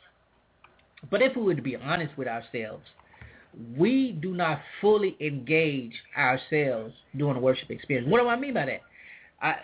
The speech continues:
what, what I mean by that is that we lose, uh, a corporate sense of worship for an individual sense. And the individual sense of worship is really decep-,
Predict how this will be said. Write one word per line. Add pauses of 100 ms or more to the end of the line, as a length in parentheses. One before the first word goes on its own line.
what,
what
I
mean
by
that
is
that (1120)
we
lose, (920)
uh, (100)
a
corporate (120)
sense (1120)
of (640)
worship (640)
for
an
individual
sense. (800)
And
the
individual
sense
of
worship
is (120)
really
decep-,